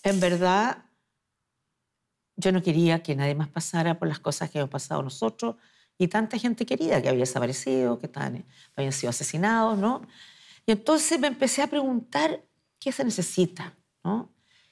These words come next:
Y llegué a la conclusión que lo que necesitábamos, necesitábamos,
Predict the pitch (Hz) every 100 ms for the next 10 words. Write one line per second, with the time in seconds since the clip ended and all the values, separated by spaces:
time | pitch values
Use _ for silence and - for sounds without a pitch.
0 | _ - 214 220 233 277 262 254 233 214
1 | - 277 311 - _ _ - 240 247 254
2 | 220 202 202 190 185 175 170 247 294 311
3 | 302 - _ _ _ _ _ _ _ 170
4 | 165 - 226 240 220 233 202 - -